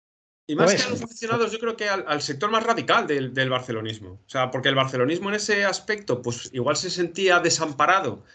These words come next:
Speaker 1: porque venía de la época, ya te digo, de Gaspar, que, que, que, que era, era un ultra, eh, <laughs> era un, era un loco aquel, aquel hombre.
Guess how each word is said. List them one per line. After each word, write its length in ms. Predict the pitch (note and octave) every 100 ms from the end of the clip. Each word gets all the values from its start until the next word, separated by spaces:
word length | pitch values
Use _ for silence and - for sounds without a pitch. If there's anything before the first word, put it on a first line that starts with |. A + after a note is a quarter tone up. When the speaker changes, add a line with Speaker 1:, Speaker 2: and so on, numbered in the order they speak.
| -
Speaker 1:
porque 340 | - B2+ B2 A#2
venía 400 | A#2+ A#2+ G3+ A3+
de 100 | C#3
la 80 | B2
época, 240 | C#3+ D#3 C#3+
ya 80 |
te 120 | D3 F3+
digo, 120 | F#3
de 80 | A#2+
Gaspar, 480 | G#2 - D#3+ A#3
que, 180 | - B2
que, 200 | A2+ C#3
que, 160 | B2 G#2
que 80 | A2
era, 380 | A2 C3 E3+ D3
era 180 | E3
un 180 | F3 D3+
ultra, 380 | G3+ B3 B2+ A2 C3+
eh, 280 | C#3 B2+ - -
<laughs> 140 | -
era 220 | G3+ G#3
un, 140 | A3 F#3+ E3+ E3+ D#3 - -
era 140 | E3
un 100 | F#3
loco 340 | E3 E3 D3 B2+
aquel, 220 | B2+ D#3+ D3
aquel 220 | C3 C#3+
hombre. 300 | G#3 F#3+ G#2+